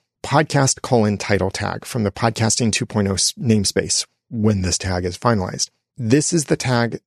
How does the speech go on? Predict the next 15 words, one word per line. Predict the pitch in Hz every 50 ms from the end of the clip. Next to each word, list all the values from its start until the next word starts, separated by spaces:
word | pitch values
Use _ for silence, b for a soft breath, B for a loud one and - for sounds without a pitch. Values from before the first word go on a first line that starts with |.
| _ -
that | - 135 -
Podcasting | - 123 120 107 - 113 104 - 120 113
two | 101 - -
point | - - 113 110 113
oh | 120 113 104 -
apps | 101 87 - - - -
would | - 160 110 104 92 104
use. | 104 - - - - - - _ _ _ _ _ _ _ _ _ -
Number | - 104 101
two, | 104 - - 180 190 160 131 135 135 - _ _ _ _
the | - -
R | - 143 135 143
S | 135 - -
S | 131 127 -
feed | - - 127 120 120 113